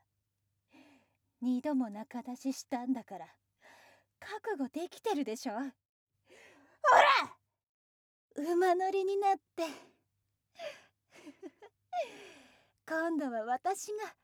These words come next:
快楽づけにさせてやる。う、う、はあ。実を言うと、セックスは嫌いじゃない。チンポに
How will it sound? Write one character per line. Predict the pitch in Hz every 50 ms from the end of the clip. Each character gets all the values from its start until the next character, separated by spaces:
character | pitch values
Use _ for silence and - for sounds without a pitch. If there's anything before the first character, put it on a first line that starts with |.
| _ _ _ _
快 | - 302 277 277 262 285
楽 | 269 277 285 - - 294
づ | 269 - 262 254
け | - 302
に | 285 302 294
さ | - - 302 285
せ | 269 311 285 285
て | - 302
や | 294 302 311 311
る。 | 330
う、 | 349
う、 | 339
は | 269 - _ _ _ _ _ _ _ _ _ _ _ _ _ _ _ _ _ _ _ _ - 311 - _ _ _ _ _ _ _ _ _ _ _ _ _ _ - - - - - _ - - - 247 311 - - _ - - 539 554 571 523 523 453 415 440 370 392 370 -
あ。 | - - 807 784 784 762 679 640 523 480 453 440 - - - - - - - _ _ _ _ _ _ _ - - 349 381 - _ _ _ -
実 | - - 349 370 381
を | - - - 508 523 466 440
言 | 392 403 427
う | 415
と、 | - 427 403 370 - - - - - - - - - - - - - _ _ _
セ | - - 440
ッ | 480 571 - _
ク | - 480 -
ス | - 320
は | 285 247 254 - -
嫌 | - 262 254 285 311 339 339
い | 330
じ | 269 339
ゃ | 330
な | 302 311 311 302 269 240
い。 | 208 190 _ _ _ _ _ _ _ - - - - - - - - - - _ _ _ _ _ _ -
チ | - 302 311 302
ン | 311 294
ポ | - - 277
に | 240 208 226 208